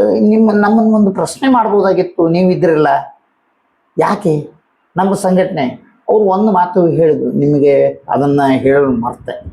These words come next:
"ಮೊದಲು ನಿನ್ನ ಹೆಸರು ಏನು?" ಅಂತ ಕೇಳಿದೆ. ಅವನು ತನ್ನ ಹೆಸರು ಹೇಳಿದ. "ಯಾ ಏರಿಯಾ?" ಅಂತ ಕೇಳಿದೆ. ಅವ "ಗಂಗಾಪುರ ಪೇಟೆ" ಅಂದ. ಆ, ಸಂಘಟನೆ ಹೆಸರು ಹೇಳಿದ ಕೂಡ ಅವ್ರು ಅಂದ್ರಂತ.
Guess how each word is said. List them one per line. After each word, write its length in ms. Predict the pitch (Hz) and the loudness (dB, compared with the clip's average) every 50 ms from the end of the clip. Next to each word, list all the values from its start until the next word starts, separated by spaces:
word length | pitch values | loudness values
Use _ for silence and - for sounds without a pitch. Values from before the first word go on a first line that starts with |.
| - - _ _ _ _ _ _ _ _ _ _ _ _ - | -20 -20 _ _ _ _ _ _ _ _ _ _ _ _ -4
"ಮೊದಲು 260 | 208 220 208 226 220 | -2 0 2 2 2
ನಿನ್ನ 200 | 208 202 202 185 | 2 2 0 0
ಹೆಸರು 320 | 165 170 165 - 220 202 196 | 0 -2 -2 -2 0 0 2
ಏನು?" 220 | 185 180 170 160 | 2 2 0 0
ಅಂತ 180 | 156 147 127 - | -2 -2 -4 -6
ಕೇಳಿದೆ. 640 | - - 139 135 139 - 180 175 175 - _ _ _ _ _ - _ _ - | -2 0 2 2 2 0 0 -4 -6 -10 _ _ _ _ _ -20 _ _ -6
ಅವನು 180 | - 156 151 147 | -4 -2 -2 -4
ತನ್ನ 240 | - - 147 139 139 | -4 -4 -4 -2 0
ಹೆಸರು 320 | 131 131 135 - 151 156 | -2 -2 -2 -2 0 0
ಹೇಳಿದ. 240 | 127 113 117 - 123 143 180 185 - _ _ _ _ _ _ _ _ _ - | 2 2 0 -2 -4 -6 -8 -10 -14 _ _ _ _ _ _ _ _ _ -2
"ಯಾ 200 | 170 175 208 233 | 0 0 0 0
ಏರಿಯಾ?" 400 | 220 190 180 180 190 214 214 196 | 0 2 2 2 2 2 0 -2
ಅಂತ 160 | 180 - 175 | -2 -4 -4
ಕೇಳಿದೆ. 640 | - - - 151 147 147 156 180 185 180 - - _ _ _ _ _ _ _ _ _ - | -4 -2 -2 0 0 0 0 0 -2 -4 -6 -12 _ _ _ _ _ _ _ _ _ -2
ಅವ 340 | 143 143 143 143 139 123 | 0 0 2 0 0 -2
"ಗಂಗಾಪುರ 420 | 123 143 143 151 170 160 - 156 135 | -2 -2 -2 0 -2 0 0 -2 -2
ಪೇಟೆ" 360 | - - 117 110 - 131 104 | 0 -2 -4 -4 -2 -6 -6
ಅಂದ. 180 | 92 - 104 113 156 185 - _ _ _ _ _ _ _ _ _ _ _ _ _ - | -8 -8 -10 -14 -16 -18 -18 _ _ _ _ _ _ _ _ _ _ _ _ _ -4
ಆ, 300 | - 180 180 185 185 180 180 - 208 208 - - - - - - | 0 0 0 0 0 -2 -2 -4 -4 -6 -8 -10 -14 -20 -20 -18
ಸಂಘಟನೆ 640 | - - - 190 196 226 233 247 247 254 254 247 240 | -18 -8 -4 -2 0 0 0 0 0 0 0 0 2
ಹೆಸರು 420 | 233 220 185 190 185 - 226 208 | 2 2 2 0 0 0 0 0
ಹೇಳಿದ 360 | 214 208 202 202 196 180 - | 2 2 2 2 0 0 -2
ಕೂಡ 120 | - 180 175 175 175 175 - - | 0 0 2 2 2 0 -2 -2
ಅವ್ರು 280 | 151 160 190 208 202 185 | -2 0 0 2 0 0
ಅಂದ್ರಂತ. 440 | 156 180 175 165 165 156 135 - | 0 0 0 0 0 -2 -2 -2